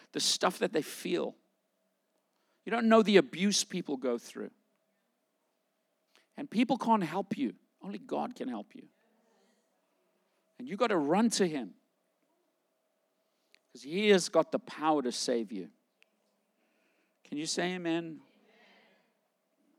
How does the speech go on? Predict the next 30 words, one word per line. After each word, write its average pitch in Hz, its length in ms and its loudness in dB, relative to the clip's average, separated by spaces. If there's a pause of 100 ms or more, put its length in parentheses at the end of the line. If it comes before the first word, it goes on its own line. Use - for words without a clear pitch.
(420)
Matthew 156 320 0
chapter 147 340 0
seven, 131 400 -2
verses 123 320 -2
twenty-one 123 440 -2
through 120 160 -10
twenty-three. 113 640 -8 (1600)
Jesus 160 360 2
speaking. 123 540 -2 (1300)
You 147 80 0
know, 156 100 6
if 147 120 6
we're 185 160 8
gonna, 208 340 4
if 151 160 0
we're 185 140 4
gonna 202 260 2
hear 185 220 4
the 165 160 -2
voice 143 400 2
of 135 140 -2
God, 127 280 2
we 127 120 0
have 139 140 -2
to 135 120 -2
have 131 140 -2
a 123 40 0
relationship 120 720 -2
with 120 160 -14
God. 104 320 -8